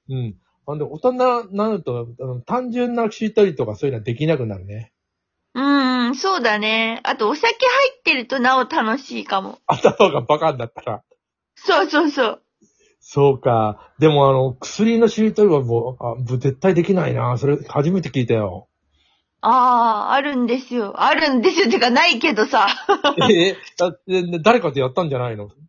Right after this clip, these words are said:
Speaker 1: 先生と。
Speaker 2: あ、病院の先生とやった。
Speaker 1: 病院の先生はできるな。病院関係はなんかそういうの得意そう。
Speaker 2: うん。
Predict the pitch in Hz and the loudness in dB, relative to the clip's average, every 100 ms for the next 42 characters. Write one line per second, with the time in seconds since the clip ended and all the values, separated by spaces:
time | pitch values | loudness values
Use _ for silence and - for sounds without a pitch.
0 | _ - 151 131 269 302 262 254 370 392 | _ -4 -2 2 2 2 0 0 2 2
1 | 403 392 403 415 415 415 269 254 196 - | 2 0 0 0 0 -2 0 0 -2 -2
2 | - - _ - 147 233 285 262 233 254 | -6 -6 _ -6 -4 -2 -2 -2 -2 -2
3 | 262 208 139 127 131 120 120 127 - _ | -2 -2 -2 -4 -6 -4 -8 -10 -14 _
4 | 143 147 190 190 190 190 180 147 131 113 | 0 0 2 -2 -2 -4 -4 -4 -4 -4
5 | 107 107 104 - 117 117 104 107 - 120 | -6 -8 -12 -10 -8 -8 -10 -14 -10 -8
6 | 117 101 - _ _ _ _ _ _ 233 | -6 -8 -10 _ _ _ _ _ _ -10